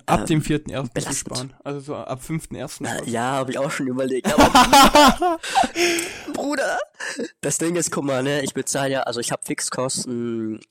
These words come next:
Speaker 2: im Monat hundert Euro.
Speaker 1: Hm.
Speaker 2: Hundert, hundert Euro, hundertzwanzig, hundertdreißig, sagen wir so. Bro. Und ich krieg, ähm, und ich krieg ja jeden Monat fünfhundertsiebenunddreißig fünfzig, okay?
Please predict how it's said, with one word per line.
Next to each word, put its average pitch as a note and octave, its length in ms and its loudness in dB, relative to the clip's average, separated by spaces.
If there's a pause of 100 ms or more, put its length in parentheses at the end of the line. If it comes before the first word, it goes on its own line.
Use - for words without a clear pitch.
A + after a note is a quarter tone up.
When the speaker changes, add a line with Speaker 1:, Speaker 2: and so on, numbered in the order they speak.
(280)
Speaker 2:
im A2+ 100 -6
Monat A2 520 -4
hundert A2 200 -2
Euro. G2 380 -6 (160)
Speaker 1:
Hm. D3+ 180 -8
Speaker 2:
Hundert, G#2 300 -4 (400)
hundert A#2+ 220 -4
Euro, A#2 560 -2
hundertzwanzig, G#2+ 720 -6
hundertdreißig, G#2 580 -6
sagen G2 220 -6
wir F#2+ 80 -10
so. G2 240 -8 (640)
Bro. G2 300 -6 (420)
Und A#2 120 -6
ich A#2 120 -4
krieg, D3+ 340 -6 (160)
ähm, A#2+ 600 -4 (960)
und A2+ 100 -6
ich A2+ 140 -6
krieg C3+ 200 -6
ja C3 60 -2
jeden B2 300 -2
Monat A#2 360 -4
fünfhundertsiebenunddreißig - 2250 -6
fünfzig, - 520 -8
okay? D3+ 300 -4